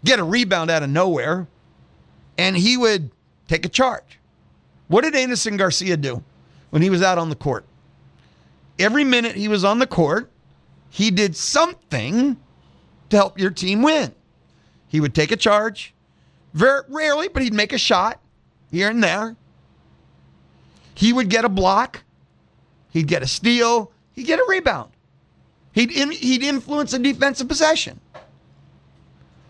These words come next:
So Anderson Garcia's stat sheet, sometimes you'd go, "Whoa." But generally, your eyes never pop. But if you watch the games, he was always a factor. He was always an influencer on the court.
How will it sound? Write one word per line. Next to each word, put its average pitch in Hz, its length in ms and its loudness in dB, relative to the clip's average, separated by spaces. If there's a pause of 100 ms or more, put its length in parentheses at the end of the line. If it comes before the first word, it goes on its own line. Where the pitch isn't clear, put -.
(320)
So 214 160 2
Anderson 262 500 2
Garcia's 208 520 0
stat 190 340 -2
sheet, 180 260 -6
sometimes 190 640 0
you'd 135 80 -6
go, 139 140 2
"Whoa." 135 420 0 (160)
But 180 120 4
generally, 233 640 0 (500)
your 190 180 -6
eyes 233 300 2
never 214 220 -2
pop. 226 360 0
But 185 120 -4
if 147 80 -8
you 190 80 -6
watch 214 260 2
the 165 100 -6
games, 180 600 -4 (400)
he 349 320 2
was 220 160 -4
always 208 240 0
a 175 60 -6
factor. 196 460 -4
He 233 200 0
was 214 140 -2
always 220 340 2
an 190 80 -8
influencer 156 580 -2
on 143 80 2
the 143 60 -2
court. - 320 -2